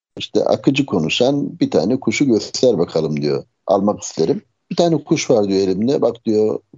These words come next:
"işte kanatlar, tüyleri falan pırıl pırıl, gencecik, dinamik. Bunu," diyor, "sana verelim. Kaç paradır bu?" diyor. Bu diyor, "Beş bin lira." "Pahalıymış ya," diyor. "Ya," diyor, "beş bin lira ama çok akıcı konuşuyor. Göreceksin, memnun kalacaksın," diyor.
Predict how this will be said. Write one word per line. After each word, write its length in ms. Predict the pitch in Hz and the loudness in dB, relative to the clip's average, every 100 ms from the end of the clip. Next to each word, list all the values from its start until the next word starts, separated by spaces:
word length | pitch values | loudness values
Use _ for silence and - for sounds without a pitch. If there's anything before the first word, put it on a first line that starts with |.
| _ - | _ -8
"işte 280 | - 113 101 | -2 -2 0
kanatlar, 580 | 120 110 - 92 92 - _ _ | 0 0 2 0 0 -8 _ _
tüyleri 420 | - 120 107 90 | 0 4 4 2
falan 260 | 95 87 82 | 2 0 0
pırıl 280 | 131 123 101 | 0 0 0
pırıl, 260 | 82 90 - _ _ _ _ - | 0 -2 -4 _ _ _ _ 0
gencecik, 600 | 120 110 92 76 76 - | 2 2 0 -2 -6 -2
dinamik. 460 | 107 87 90 - - _ _ - _ | 0 2 0 -4 -20 _ _ -20 _
Bunu," 200 | 143 147 | 2 4
diyor, 140 | 131 | 2
"sana 280 | 131 120 123 | 2 2 2
verelim. 340 | 113 107 90 - _ | 2 2 0 -4 _
Kaç 260 | - 175 - | -2 -2 2
paradır 460 | 117 92 85 76 | 2 2 0 -2
bu?" 120 | 80 - | -4 -2
diyor. 300 | 104 135 151 | -2 0 0
Bu 120 | 143 | 2
diyor, 180 | 165 139 | 4 4
"Beş 260 | 131 - | 0 0
bin 140 | 98 80 | -2 -2
lira." 200 | 67 - | -2 -4
"Pahalıymış 680 | - 151 170 240 185 - | 0 2 2 2 0 0
ya," 240 | 98 - 71 | 0 0 0
diyor. 380 | - 196 - - _ - | -2 -2 -2 -6 _ -4
"Ya," 280 | 101 - 151 | 0 0 2
diyor, 260 | 131 113 | 0 2
"beş 220 | 131 - | 0 0
bin 140 | 143 139 | 0 2
lira 100 | 165 | 2
ama 280 | 226 127 - - _ _ _ | 2 0 -2 -12 _ _ _
çok 240 | - 214 123 | -2 0 0
akıcı 280 | - 147 | 0 -2
konuşuyor. 400 | 185 156 104 101 | 2 0 0 -2
Göreceksin, 540 | 98 123 139 147 - 240 | 0 2 2 0 0 0
memnun 300 | 202 170 160 | 2 2 2
kalacaksın," 640 | 131 101 85 73 - 69 | 0 0 -2 -4 -8 -6
diyor. 260 | 64 58 | -4 -6